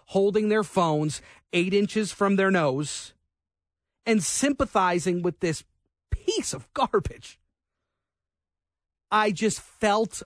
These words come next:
my blood boiling. My, it was, I, I, I don't even know what it was. I should have taken it. It wouldn't have been even able to read it.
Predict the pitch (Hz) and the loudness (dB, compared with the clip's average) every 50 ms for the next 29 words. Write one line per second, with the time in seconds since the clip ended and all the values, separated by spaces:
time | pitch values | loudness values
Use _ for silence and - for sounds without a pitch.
0 | _ - 190 185 175 180 175 170 147 165 175 175 175 175 175 175 160 143 - _ | _ -2 0 2 2 2 2 0 0 2 2 4 4 2 2 0 -2 -6 -8 _
1 | _ - 175 151 139 131 190 180 190 180 170 151 139 117 113 - _ _ _ _ | _ -8 -6 -4 0 2 2 2 4 2 2 0 -4 -6 -12 -14 _ _ _ _
2 | _ _ _ _ _ _ _ _ _ _ _ _ _ _ _ _ _ _ _ _ | _ _ _ _ _ _ _ _ _ _ _ _ _ _ _ _ _ _ _ _
3 | _ _ _ _ _ _ - 196 202 202 208 208 185 - 254 247 233 247 220 - | _ _ _ _ _ _ -2 0 2 2 2 0 0 0 0 2 2 0 -2 -2
4 | - - 233 240 233 208 220 240 240 - 226 240 247 247 247 240 233 240 240 240 | 0 0 0 2 2 2 2 2 2 2 2 2 2 2 2 2 2 2 2 2
5 | 240 240 247 226 240 233 233 - - 214 202 - 226 208 190 - 175 208 196 - | 2 2 2 2 2 2 0 0 -2 -4 -2 -2 -2 -4 -4 -2 0 0 0 2
6 | 196 196 190 - - - - - _ - 208 208 226 220 220 208 202 202 202 190 | 0 0 0 -4 -8 -20 -20 -6 _ 0 2 2 4 4 4 4 4 4 4 4
7 | 190 185 180 180 175 165 165 147 151 143 135 127 - | 2 2 2 2 2 0 0 0 0 -2 -4 -6 -10